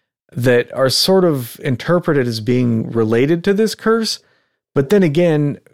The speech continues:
who knows? It's sort of, at this point, like a myth, a local mythology that, I mean, did this guy even say these words? Was this even a real chief? I'm not even sure, you know?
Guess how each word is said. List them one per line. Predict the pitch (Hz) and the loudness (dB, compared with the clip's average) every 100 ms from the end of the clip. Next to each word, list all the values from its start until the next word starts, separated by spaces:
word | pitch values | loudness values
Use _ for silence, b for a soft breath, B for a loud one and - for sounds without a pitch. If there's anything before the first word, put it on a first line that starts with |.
| - | -2
who | 180 | 2
knows? | 147 110 101 123 | 2 2 0 -4
It's | 123 | -6
sort | - 160 143 | -2 0 0
of, | 123 - _ - | -2 -8 _ -8
at | 143 | -4
this | 160 143 | 0 -2
point, | - 131 127 | 0 -2 0
like | 120 110 | -2 0
a | 113 107 | 0 0
myth, | 107 117 - | 0 -2 0
a | |
local | 131 135 135 127 | 0 2 2 -2
mythology | 117 123 123 123 113 110 107 | -2 0 0 0 0 -2 -2
that, | 110 107 - b b b b _ _ - | -2 -4 -6 b b b b _ _ -2
I | |
mean, | 127 123 113 | 2 2 2
did | 131 127 | 0 0
this | 135 | 0
guy | - 143 135 | 0 0 0
even | 135 151 131 110 | 0 -2 0 -2
say | - 143 | 0 2
these | 151 143 | 2 0
words? | 135 147 151 | 0 0 0
Was | 120 117 | -2 -2
this | 131 156 | -2 -2
even | 135 117 | 0 0
a | |
real | 113 135 | 0 0
chief? | 120 - 170 208 | -2 0 0 0
I'm | 139 156 | 0 0
not | 160 147 | 0 0
even | 135 127 113 | 0 -2 -4
sure, | - - 135 98 | -6 -2 0 0
you | 107 | -2
know? | 110 120 | 0 -2